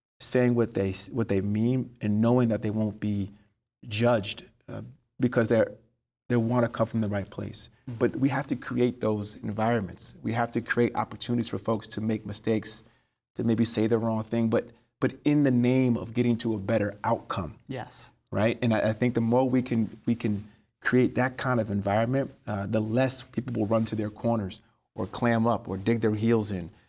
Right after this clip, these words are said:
Speaker 1: or be rigid in their points of view. It's incumbent for all of us, no matter what side of the political spectrum you come from, that we go into the conversation with an open mind and instead of with arms closed, arms extended. I think that, that has to be the work that we do moving forward, because otherwise all these other issues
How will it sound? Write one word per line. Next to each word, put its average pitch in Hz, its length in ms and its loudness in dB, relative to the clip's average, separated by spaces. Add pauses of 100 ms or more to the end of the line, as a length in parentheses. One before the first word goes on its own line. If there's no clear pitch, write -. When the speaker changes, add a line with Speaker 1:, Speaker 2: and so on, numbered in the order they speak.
(120)
Speaker 1:
or 104 100 0
be 110 140 4
rigid 104 580 2
in 110 140 2
their 104 120 2
points 104 340 -4
of 98 80 -6
view. 104 380 0
It's 98 160 -6
incumbent 123 380 0
for 120 140 4
all 139 180 4
of 117 100 -2
us, 101 160 0
no 113 60 -4
matter 110 200 0
what 127 160 2
side 127 200 0
of 117 60 -2
the 110 60 4
political - 340 -2
spectrum 110 380 -2
you 107 80 -4
come 123 220 0
from, 110 180 -4
that 104 120 -2
we 107 100 -4
go 107 200 -2
into 139 200 2
the 123 100 0
conversation 107 720 -2
with 101 140 -2
an 104 80 -2
open 104 260 -2
mind 107 340 -4 (520)
and 110 120 4
instead 120 240 2
of 117 100 2
with 110 140 4
arms 110 260 0
closed, 127 360 2
arms 107 260 -2
extended. - 500 -2 (160)
I 98 60 -8
think - 300 -6
that, 117 300 0 (460)
that 123 160 2
has 143 340 -2
to 123 100 -4
be 120 300 4
the - 140 -4
work 107 260 0
that 92 100 0
we 107 140 0
do 110 140 4
moving 101 240 0
forward, 120 260 2
because 110 260 -2
otherwise 135 480 0
all 127 160 -8
these 123 120 -2
other 123 180 0
issues 110 440 -6